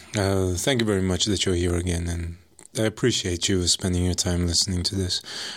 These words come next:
And therefore, I also try to bring you the best quality I can for your time. Um, I do believe that our pursuit through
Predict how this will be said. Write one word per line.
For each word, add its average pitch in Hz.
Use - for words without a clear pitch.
And 101
therefore, 104
I 95
also 95
try 95
to -
bring 104
you 90
the 110
best 117
quality 110
I 98
can 120
for 104
your 85
time. 95
Um, 98
I -
do 101
believe 98
that 95
our 92
pursuit -
through 90